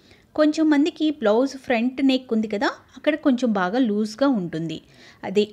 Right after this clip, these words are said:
లూజ్ అంటే బాగా లూజ్ వచ్చి కిందకి దిగిపోతుంది. దానికి సొల్యూషన్ ఉంది. అది ఏమిటంటే, షోల్డర్ దగ్గర స్టిచ్ చేసే ముందు ఫ్రంట్ and బ్యాక్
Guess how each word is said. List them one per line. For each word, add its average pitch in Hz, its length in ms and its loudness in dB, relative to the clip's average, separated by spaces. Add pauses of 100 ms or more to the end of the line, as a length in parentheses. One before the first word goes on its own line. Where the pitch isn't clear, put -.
(120)
లూజ్ 226 320 0
అంటే 233 420 2
బాగా 220 300 4
లూజ్ 262 400 2
వచ్చి 262 400 2
కిందకి 285 340 6
దిగిపోతుంది. 160 760 -6 (440)
దానికి 277 380 2
సొల్యూషన్ 240 580 2
ఉంది. 170 280 -2
అది 180 200 -4
ఏమిటంటే, 175 760 -4 (300)
షోల్డర్ 359 500 0
దగ్గర 240 320 0
స్టిచ్ 254 420 -6
చేసే 240 260 2
ముందు 185 520 0 (540)
ఫ్రంట్ 294 480 2 (360)
and 208 160 0
బ్యాక్ 175 400 -2